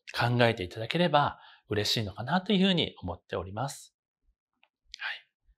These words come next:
次に進みますね。それでは、あの、私たちが、あの、最近望む社会の動向といいますでしょうか。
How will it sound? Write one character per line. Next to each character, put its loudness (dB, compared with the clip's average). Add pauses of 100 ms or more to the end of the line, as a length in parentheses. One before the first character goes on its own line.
(300)
次 -8
に -10
進 -16
み -14
ま -12
す -10
ね。 -2 (680)
そ 6
れ 10
で 2
は、 2
あ -2
の、 -4
私 0
た -2
ち -2
が、 2 (320)
あ -4
の、 -6
最 0
近 -6 (300)
望 4
む -2 (520)
社 2
会 4
の -8
動 4
向 4
と 4
い 6
い 4
ま 2
す -4
で -14
し -12
ょ -16
う -20
か。 -8